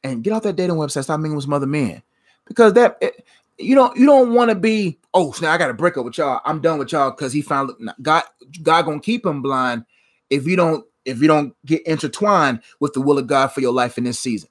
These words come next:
<clears throat> Good questions.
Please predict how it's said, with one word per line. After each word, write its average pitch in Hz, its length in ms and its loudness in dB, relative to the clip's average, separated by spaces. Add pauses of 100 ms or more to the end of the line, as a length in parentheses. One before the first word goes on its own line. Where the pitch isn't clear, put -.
(120)
<clears throat> - 140 -12
Good 294 380 4 (3500)
questions. 139 480 -6